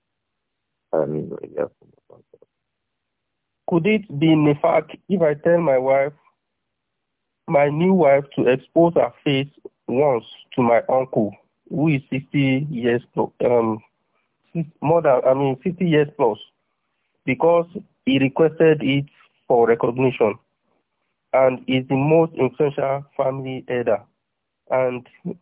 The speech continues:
Speaker 2: immediate younger brother of my dad?
Speaker 1: Well, if your wife is veiling her face because of the ruling that veiling the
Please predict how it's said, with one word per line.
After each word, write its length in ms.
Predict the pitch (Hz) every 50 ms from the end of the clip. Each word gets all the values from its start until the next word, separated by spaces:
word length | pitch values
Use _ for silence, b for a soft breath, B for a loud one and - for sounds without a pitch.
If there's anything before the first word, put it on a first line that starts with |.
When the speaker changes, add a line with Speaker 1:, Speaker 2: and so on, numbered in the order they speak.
| _ _ _ _ -
Speaker 2:
immediate 580 | 131 127 135 147 147 143 160 156 147 147 147 -
younger 340 | - 135 139 139 143 139
brother 340 | 135 - - 127 127 127 131
of 180 | 127 127 127 - -
my 140 | 123 120 113
dad? 300 | 110 123 117 - - - _ _ _ _ _ _ _ _ _ _ _ _ _ _ _ _ _ _ _ _ _ _ _ _ _ _ _ _ _ _ _ _ _ _ _ _ _ _ _ _ _ _ _ _ _ _ _ _ _ _ _ _ _ _ _ _ _ _ _ _ _ _
Speaker 1:
Well, 280 | - 73 76 78 85 82 - -
if 160 | - 107 110 - -
your 160 | 76 73 73
wife 380 | 73 76 80 82 80 82 82 - - - - - - - - _ _ _ _ _ _ _ _ _ _ _ _ _ _ _ _ - -
is 140 | - 73 64 60 - -
veiling 460 | 69 80 78 76 78 78 78 78 76
her 240 | 71 - 71 65 - - -
face 180 | - 76 67 - _ _ _ _ - - _ _ _ _ _ _ _ _ _ _ _ _ _ _ _ _ _ _ _ _ _ _ _ _ _ - -
because 420 | - - - - - 92 90 90 - - -
of 180 | - 69 - -
the 160 | 73 76 71
ruling 520 | 67 71 78 82 80 80 80 78 73 71
that 180 | 69 67 69 67
veiling 480 | 62 60 64 73 80 78 78 78 78 73
the 100 | 67